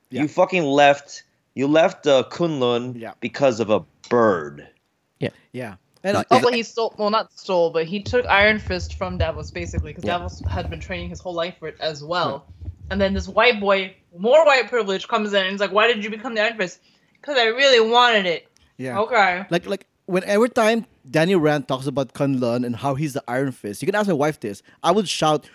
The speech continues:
Speaker 1: "You left your
Speaker 3: Yeah.
Speaker 1: post! <laughs> You left Kun Lun!
Speaker 3: You had
Speaker 1: What is,
Speaker 3: one
Speaker 1: what is
Speaker 3: job,
Speaker 1: your
Speaker 3: man.
Speaker 1: pro-, your problem?"
Speaker 3: You had one
Speaker 1: <laughs>
Speaker 3: job. And the thing is, it's so poorly written. For the first three episodes, they kept asking, they kept having the question, "Oh, is he Danny Rand? Is he Danny Rand?"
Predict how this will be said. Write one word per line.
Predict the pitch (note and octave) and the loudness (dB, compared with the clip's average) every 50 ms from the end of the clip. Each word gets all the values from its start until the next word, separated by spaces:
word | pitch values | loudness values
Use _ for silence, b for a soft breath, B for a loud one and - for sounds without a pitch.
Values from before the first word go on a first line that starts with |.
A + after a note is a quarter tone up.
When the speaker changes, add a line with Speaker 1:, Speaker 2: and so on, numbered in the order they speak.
| B B B B B | B B B B B
Speaker 1:
"You | - G#4+ G#4+ G4 F#4 E4+ - | 2 6 6 8 6 6 4
left | F4 G4 F4+ E4+ D4+ B3 E4 | 2 2 2 2 2 2 2
your | F4+ F4 E4+ D4 | 4 4 4 4
Speaker 3:
Yeah. | - C#4+ | 4 2
Speaker 1:
post! | B4+ G4 F#4+ - F4+ D#4+ C4+ C4 - - - _ | 4 6 6 6 6 6 4 2 2 -4 -12 _
<laughs> | - | 0
You | F4 G4+ | 2 4
left | - - A4+ - B4+ - A4 G#4+ F#4+ - | 4 4 4 4 4 4 2 0 -2 -6
Kun | - - F4+ F4+ G4 | 0 2 2 2 2
Lun! | F#4+ G4 B4 A#4+ A#4 A4+ G#4+ C4+ G3+ - - - | -2 -6 -4 -2 2 2 4 2 2 0 -2 -2
Speaker 3:
You | E3 G3+ | 0 2
had | A3+ - | 2 2
Speaker 1:
What | - - | 2 2
is, | C#3 C#3 D3+ | 2 4 4
Speaker 3:
one | D#3 D#3+ D#3+ E3 | 4 4 2 2
Speaker 1:
what | G3 A3 | 2 2
is | E3 C#3 | 2 4
Speaker 3:
job, | C3+ G2 D2+ - | 4 2 0 0
Speaker 1:
your | - C#2+ | -4 -2
Speaker 3:
man. | - - | -2 -2
Speaker 1:
pro-, | A4 F4+ F#4 | -2 0 0
your | G4 G4+ | 0 0
problem?" | - - A4 - B4+ A4+ F#3 | 0 -4 -6 -4 0 2 4
Speaker 3:
You | F#3+ | 4
had | E3 C#3 B2+ | 4 4 4
one | C3+ D3 D3 C#3+ | 4 4 4 4
Speaker 1:
<laughs> | B2+ C#3+ | 4 4
Speaker 3:
job. | C3+ G2+ D#2+ E2 - _ _ _ B B B B B B - | 4 4 4 2 -2 _ _ _ B B B B B B 2
And | G3+ A#3 | 2 4
the | A#3+ | 2
thing | - C4+ | 2 0
is, | C4 A#3 B B - | 0 -2 B B 0
it's | G3+ - - | 0 0 0
so | - - - - G3+ G3+ G#3 G#3+ G#3 | -4 -6 0 2 4 6 6 6 6
poorly | F#3+ - - C#3+ - F3 F3 E3+ D#3 | 4 0 -4 -2 2 4 4 4 4
written. | C#3 D#3 E3+ C3 G2 b b b b | 4 4 2 2 0 b b b b
For | - - | -6 -2
the | D3+ D#3 | 0 0
first | - - F#3 G#3 A3 - - - | 0 2 2 2 2 2 -2 0
three | D3+ D#3 D#3+ B2+ | 2 2 4 4
episodes, | B2 C#3+ D3+ - D#3 D3 | 2 0 0 0 0 0
they | B2+ A2+ | 0 0
kept | - - - - | 2 0 2 4
asking, | - G#2+ G#2+ B2+ - - C3+ - - | 4 4 4 4 2 -2 -4 -2 0
they | A2 G#2+ | 0 0
kept | C3 C#3 C3+ C3+ - | 2 2 2 2 4
having | C3+ B2 B2 A#2 B2+ A#2+ | 4 4 4 4 2 0
the | A2+ | 0
question, | - - A2 A2+ - G#2+ F2+ B B B B B | 2 2 0 0 0 -4 -6 B B B B B
"Oh, | - A2 G#2+ F#2+ | 4 4 4 4
is | F#2+ F2+ | 4 2
he | G#2+ F#2 | 2 0
Danny | E2+ E2+ E2 F2 E2+ | 2 2 2 2 2
Rand? | E2+ E2+ E2 C#2+ | 2 2 0 0
Is | D2+ D2+ | -2 -4
he | D2 | -4
Danny | D#2+ D#2 D2+ D#2 | -4 -2 -2 0
Rand?" | D#2 D#2+ E2 | 0 -2 -2